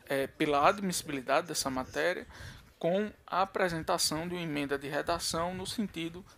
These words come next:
tão somente de conceder uma melhor técnica legislativa no dispositivo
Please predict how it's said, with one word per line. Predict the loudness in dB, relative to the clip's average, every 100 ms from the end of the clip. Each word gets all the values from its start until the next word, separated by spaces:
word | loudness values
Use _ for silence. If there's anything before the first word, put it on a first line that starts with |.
| -4
tão | -2 0
somente | 4 4 2 -4
de | -8
conceder | -6 -2 -2 0 -2
uma | -2
melhor | -2 -2 -2
técnica | -2 -6 -6 -6
legislativa | -4 -2 -2 -2 -2 -6 -8 -16 -20 -20 -20 -20 -10
no | -4 0 2 0 -2
dispositivo | -8 -8 -4 -4 -4 -10 -6 -4 -4 -6